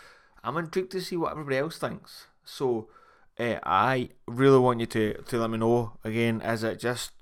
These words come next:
is it just beef? Is it, uh, what's, what's going on? Is he just, uh, I just don't know what's going on here. But yeah, let me know.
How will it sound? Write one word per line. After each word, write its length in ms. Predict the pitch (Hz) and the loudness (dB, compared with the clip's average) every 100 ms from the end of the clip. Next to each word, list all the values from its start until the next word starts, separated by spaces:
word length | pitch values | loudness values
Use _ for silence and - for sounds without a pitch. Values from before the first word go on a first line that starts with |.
| - | -16
is 140 | 120 110 | -14 -14
it 100 | 101 | -4
just 440 | 127 120 - - 131 - | -2 -2 -6 -14 -20 -4
beef? 560 | 123 123 - - - - | -4 -4 -10 -18 -20 -10
Is 200 | 113 110 | -8 -4
it, 240 | 107 107 - - - _ _ _ - - _ _ _ _ _ _ _ _ | -2 -4 -8 -18 -20 _ _ _ -20 -20 _ _ _ _ _ _ _ _
uh, 100 | - 110 113 | -14 -12 2
what's, 460 | 139 - - - - - | 2 2 -6 -8 -14 -2
what's 220 | 135 131 | 2 2
going 180 | - 120 | 2 2
on? 300 | 113 143 123 - - - - | 4 4 2 -6 -12 -18 -4
Is 140 | 123 117 | -4 -2
he 80 | 113 | -4
just, 240 | 120 - _ - - - _ _ _ _ _ _ 117 | -4 -6 _ -18 -18 -18 _ _ _ _ _ _ -6
uh, 600 | 117 110 107 104 107 113 - _ _ - | -2 -2 -2 -4 -6 -10 -14 _ _ -16
I 360 | - 104 101 104 | -12 -10 -10 -10
just 200 | 110 - | -12 -10
don't 180 | 107 107 | -8 -6
know 80 | 110 | -2
what's 220 | 107 - | -4 -2
going 160 | 110 | 0
on 140 | 117 143 | 2 2
here. 200 | 131 92 - - - - - _ _ _ _ _ _ _ _ | 0 -2 -10 -18 -20 -20 -20 _ _ _ _ _ _ _ _
But 80 | 120 | 2
yeah, 300 | 113 107 95 - _ - | 4 4 0 -10 _ -2
let 160 | 127 | 0
me 80 | 180 | 2
know. 400 | 185 180 104 107 | 2 2 0 -10